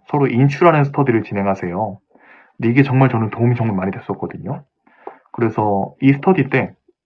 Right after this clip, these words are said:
대답을 더 잘하기 위해서 또는, 아, 정말 어떻게 보면은 저희 교수님한테 "나 이렇게 공부했어요." 라는 걸 보여주기 위해서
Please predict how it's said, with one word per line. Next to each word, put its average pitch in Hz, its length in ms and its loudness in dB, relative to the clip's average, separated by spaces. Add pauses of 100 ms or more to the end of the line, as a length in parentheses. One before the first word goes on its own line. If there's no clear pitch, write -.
(160)
대답을 127 380 4
더 123 80 -4
잘하기 110 420 -4
위해서 92 380 -6 (220)
또는, 131 300 -4 (460)
아, - 80 -8
정말 120 460 0
어떻게 143 260 0
보면은 110 380 -2 (100)
저희 107 240 -2
교수님한테 123 680 0 (520)
"나 123 160 2
이렇게 160 200 2
공부했어요." 143 920 2
라는 123 200 0
걸 120 120 0
보여주기 143 540 4
위해서 98 420 -2